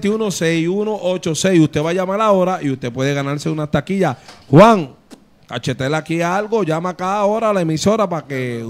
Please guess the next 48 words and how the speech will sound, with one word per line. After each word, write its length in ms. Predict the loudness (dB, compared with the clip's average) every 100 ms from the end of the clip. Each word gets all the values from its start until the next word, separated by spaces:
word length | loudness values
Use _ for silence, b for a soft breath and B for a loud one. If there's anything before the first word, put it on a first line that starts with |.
| -10
mire, 220 | -10 -8 -6
se 140 | -8
ca-, 160 | -10 -12 -12
se 240 | -12 -8
lleven 220 | -8 -8 -6
esos 220 | -6 -2
boletos, 440 | -2 -2 -4 -6 -8 b -10
para 120 | -8
que 60 | -4
vayan 240 | -4 -4
para 140 | -8 -4
Golpe 280 | -4 -2
de 20 | -6
Estado, 280 | -2 -2 -4
para 120 | -6
que 60 | -4
vean 180 | -4 -4
aquí 220 | -6 -4
a 80 | -4
ver 140 | -6
si 160 | -6 -6
Mantel 320 | -6 -8 -10
se 140 | -10 -10
corona 340 | -8 -8 -10
campeón, 580 | -10 -10 -8 -8 -10 -16 -20 -20
no 120 | -16
sé, 200 | -12 -12 -12
vamos 320 | -14 -14 -14
a 40 |
ver. 80 | -14 -16 b b b b
Pero 400 | -6 -2 0 0
yo 140 | -2 -2
creo 280 | 0 -2
que 560 | -2 -2 -2 -4 -6 -14 -20 -16
va 60 | -14
a 20 |
estar 220 | -12 -14
sucio 320 | -12 -14 -12 -12
difícil 360 | -10 -12 -12
para 160 | -12 -14
ti, 100 | -14
porque 220 | -16 -16
ya 120 | -16 -16
tú 100 | -16
eres 140 | -16
campeón 500 | -16 -16 -14 -14 -14
de 100 | -16
tercia, 340 | -16 -18 -18